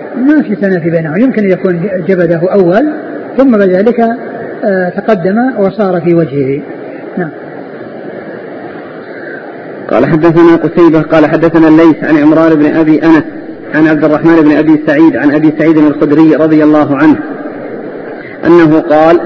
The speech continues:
Speaker 2: تمارى رجلان في المسجد الذي أسس على التقوى من أول يوم، فقال رجل: هو مسجد قباء،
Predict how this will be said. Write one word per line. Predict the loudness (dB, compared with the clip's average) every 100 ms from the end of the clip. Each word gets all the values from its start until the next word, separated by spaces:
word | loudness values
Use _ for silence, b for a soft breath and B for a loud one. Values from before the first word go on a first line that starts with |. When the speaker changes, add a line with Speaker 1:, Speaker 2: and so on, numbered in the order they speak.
| 0
Speaker 2:
تمارى | 2 4 6 4 4 4 6 4
رجلان | 4 2 2 4 4 4
في | 4
المسجد | 4 4 2 2
الذي | 4 4 4 2
أسس | 0 -2 0
على | 2 0
التقوى | 0 0 2 4
من | 4
أول | 4 4 4
يوم، | 6 6 4 -2 -8 B B -6
فقال | 0 2 4 4
رجل: | 4 4
هو | 4 6 4
مسجد | 4 2 0 2
قباء، | 2 4 4 0 -6